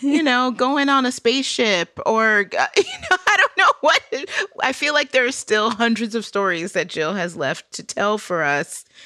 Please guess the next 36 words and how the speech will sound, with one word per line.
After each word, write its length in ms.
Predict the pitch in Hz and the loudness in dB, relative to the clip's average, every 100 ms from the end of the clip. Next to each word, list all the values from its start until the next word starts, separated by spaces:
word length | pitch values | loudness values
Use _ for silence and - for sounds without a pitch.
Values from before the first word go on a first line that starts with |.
| - - - | -20 -20 -2
that 140 | 202 | 0
I 100 | 190 | 2
wait 320 | 185 190 208 - | 0 0 -2 -2
every 340 | 202 170 190 180 | -4 -2 -2 -2
week 460 | 175 202 175 - | -4 -6 -6 -10
to, 380 | - 175 151 135 - | -4 -2 -2 -6 -10
you 100 | 190 | -8
know, 300 | 151 - 62 - | -8 -10 -14 -6
with 160 | - 220 | -4 -2
bated 340 | 151 160 180 | -2 -4 -6
breath 460 | - 160 185 170 - - | -2 -2 0 -4 -10 -14
to 120 | 175 | -14
hear. 640 | - 214 247 160 143 190 - - _ - | -10 -6 -2 -2 -2 -6 -12 -20 _ -6
And 220 | 220 208 - _ | -4 -4 -8 _
my 240 | 214 233 277 | -8 -6 -4
life 280 | 277 277 | -4 -6
just 240 | - 262 - | -6 -8 -4
not, 280 | 254 247 - - | -4 -4 -10 -6
is 180 | 226 - | -6 -4
just 220 | 233 233 | -6 -4
not 280 | 214 208 - | -4 -4 -6
nearly 680 | 202 202 233 226 185 196 - | -6 -4 -4 -4 -8 -10 -8
as 180 | 220 | -8
interesting 760 | - 226 233 - - - - - _ - | -6 -6 -6 -12 -10 -8 -10 -16 _ -6
as 180 | 226 202 | -4 -2
hers 280 | 214 220 202 | -2 -2 -2
is. 480 | 269 208 196 196 - | -4 -4 -6 -12 -6
And, 280 | 220 208 202 - _ _ _ _ - | -4 -2 -6 -10 _ _ _ _ -4
you 100 | 254 | -2
know, 140 | 202 | 0
when 160 | 214 233 | -2 -2
she's 220 | 240 214 | -4 -6
gone, 300 | 202 262 240 | -4 -2 -2
it's 180 | 220 226 | -4 -4
like, 180 | 220 | -4
oh, 320 | - 381 175 | -4 -4 -4